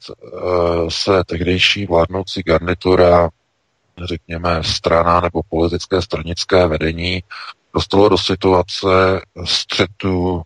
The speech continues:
konceptu řízení, konceptu zájmu, což vedlo k pádu, eh, nejenom tedy politického, eh, ukotvení v Československu, ale ve všech východních zemích takzvaného východního bloku.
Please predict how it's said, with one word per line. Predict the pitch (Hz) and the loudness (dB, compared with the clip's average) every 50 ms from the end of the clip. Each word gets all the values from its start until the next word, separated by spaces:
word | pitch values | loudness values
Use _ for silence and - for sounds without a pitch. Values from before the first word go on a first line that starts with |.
| _ _ | _ _
konceptu | - - 80 78 78 - - 90 98 - - 87 82 | -8 -8 -6 -6 -6 -4 -4 -4 -4 -4 -10 -8 -6
řízení, | 80 82 80 76 76 82 80 78 - _ _ - | -6 -6 -6 -6 -4 -4 -4 -4 -4 _ _ -8
konceptu | - 82 87 - - - - - 95 | -6 -6 -2 -2 -4 -4 -4 -6 -4
zájmu, | 80 82 82 80 82 90 90 85 80 80 76 - | 0 2 2 4 2 2 0 -4 -8 -10 -10 -12
což | - - 87 80 - 87 | -10 -10 -10 -8 -6 -6
vedlo | 78 78 82 82 - 90 87 82 82 78 | -2 -2 -2 0 2 2 4 4 4 2
k | 78 _ _ _ _ _ _ _ _ _ - | 0 _ _ _ _ _ _ _ _ _ -2
pádu, | 85 80 78 80 82 80 85 85 80 76 - _ _ _ _ _ _ _ _ - - | 0 2 2 2 0 0 -2 -6 -6 -6 -10 _ _ _ _ _ _ _ _ -8 -8
eh, | 87 | -6
nejenom | 87 87 85 85 82 85 90 87 85 82 | -2 -2 0 0 -2 -2 -4 -6 -8 -8
tedy | - - 82 82 85 - - | -8 -8 -6 -6 -8 -8 -4
politického, | - - - - 82 - - - 85 80 78 80 80 78 | -4 -4 -4 -6 -10 -12 -8 -6 -4 -4 -2 -2 -4 -4
eh, | 78 _ _ _ _ - 82 80 82 82 82 80 82 80 80 80 80 - | -6 _ _ _ _ -12 -10 -8 -6 -4 -4 -4 -4 -4 -4 -6 -6 -6
ukotvení | - 92 - 90 85 - 82 82 82 82 85 82 82 80 - _ _ - 82 | -6 -2 -2 -2 -2 2 2 0 0 2 0 -2 -2 -2 -4 _ _ -12 -10
v | 80 | -8
Československu, | - - 87 - 90 - - 87 82 82 82 82 - - 87 87 | -6 -6 -6 -4 -6 -4 -2 0 2 0 0 -2 -2 0 2 4
ale | 85 78 | 4 4
ve | 76 76 | 2 -2
všech | 73 - - 87 80 76 78 | -2 0 0 0 0 -2 -4
východních | 78 73 - 85 80 - 80 85 80 | -8 -6 -6 -6 -6 -4 -6 -6 -4
zemích | 76 76 73 - 80 80 - | -2 -4 -4 -4 -4 -8 -8
takzvaného | - 73 69 73 76 76 76 76 71 90 85 | -6 -6 -2 -2 -2 -2 0 -2 -2 -2 -2
východního | 76 73 71 - 80 80 - - 78 78 82 80 | -2 -2 -4 -2 -2 -2 -2 -2 0 0 0 2
bloku. | - 76 76 _ | 0 -2 -2 _